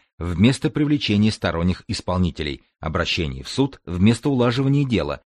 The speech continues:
создании альтернативного альянса или объявлении забастовки.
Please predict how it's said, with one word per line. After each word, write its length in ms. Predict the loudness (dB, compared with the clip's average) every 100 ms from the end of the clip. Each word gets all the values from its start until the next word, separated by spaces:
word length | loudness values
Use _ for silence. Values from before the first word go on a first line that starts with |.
| _ _
создании 520 | -2 -2 2 4 4 2
альтернативного 840 | -2 -2 2 2 2 2 0 0
альянса 540 | -2 0 -2 -2 -4 -4 _ _ 0
или 340 | 4 4 2 -2
объявлении 640 | -4 0 0 0 0 0
забастовки. 680 | 0 -4 -6 -8 -12 -14